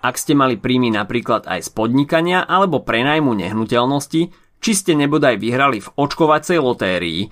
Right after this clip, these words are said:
budete vypisovať daňové priznanie typu B. A ktoré príjmy podliehajú dani? No, skoro všetky.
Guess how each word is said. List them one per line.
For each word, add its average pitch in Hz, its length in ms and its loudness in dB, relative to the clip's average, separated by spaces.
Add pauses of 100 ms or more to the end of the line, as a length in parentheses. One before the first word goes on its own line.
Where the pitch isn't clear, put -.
(240)
budete 165 400 2
vypisovať 117 640 -2
daňové 95 400 -2
priznanie 101 560 -4
typu 107 320 -4
B. 117 280 0 (840)
A - 80 -6
ktoré 214 400 2
príjmy 135 480 2
podliehajú 135 560 2
dani? 104 400 -2 (520)
No, 165 320 0 (120)
skoro 180 360 2
všetky. 170 520 -2